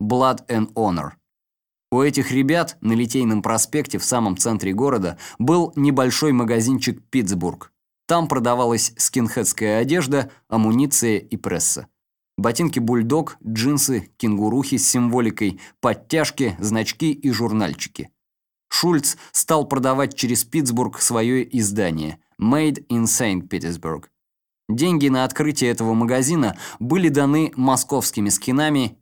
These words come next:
из объединенных бригад восемьдесят восемь. Но хозяев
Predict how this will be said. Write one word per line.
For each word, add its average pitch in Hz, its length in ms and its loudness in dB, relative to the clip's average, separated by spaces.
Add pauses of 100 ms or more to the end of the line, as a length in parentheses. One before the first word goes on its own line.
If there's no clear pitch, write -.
из 127 180 2
объединенных 113 720 0
бригад 113 520 -2
восемьдесят 101 680 -2
восемь. 82 340 -4 (500)
Но 127 180 4
хозяев 135 680 2